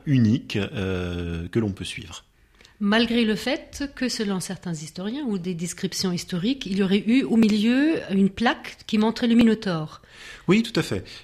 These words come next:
Speaker 1: Euh, c'est, même si ce n'est pas attesté, c'est une, en tout cas une piste de travail. Euh, le fait qu'au centre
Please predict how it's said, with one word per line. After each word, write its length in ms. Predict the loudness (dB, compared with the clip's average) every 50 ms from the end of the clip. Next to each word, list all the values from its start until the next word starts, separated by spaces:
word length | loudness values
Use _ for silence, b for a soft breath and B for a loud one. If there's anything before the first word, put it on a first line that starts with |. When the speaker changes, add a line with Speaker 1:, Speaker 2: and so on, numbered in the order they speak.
| B -6
Speaker 1:
Euh, 460 | -2 0 2 2 2 4 4 2 2
c'est, 880 | 4 4 4 4 4 4 4 4 4 4 4 4 2 2 0 -2 -2 2 6
même 180 | 6 6 6
si 140 | 6 4 4
ce 120 | 4 4
n'est 160 | 4 4 2 2
pas 200 | 2 2 2 2
attesté, 640 | 2 2 4 4 4 4 4 4 4 4 4 4
c'est 200 | 2 2 0 0
une, 280 | 0 0 0 2 0 0
en 40 | -2
tout 100 | -2 0
cas 80 | 0
une 100 | 0 0
piste 300 | 0 0 0 0 0 2
de 120 | 2 0 0
travail. 680 | 0 0 0 2 2 2 2 2 2 2 2 2 0 0 -2 -4
Euh, 1040 | -4 -2 0 0 0 0 0 0 0 0 0 0 0 0 0 0 0 0 0 0 0
le 200 | 2 2 2 2
fait 280 | 2 0 -2 -2 -2 -4
qu'au 160 | -6 -4 0
centre 680 | 4 4 6 6 6 4 2 0 -2 -4 -6 -6 -8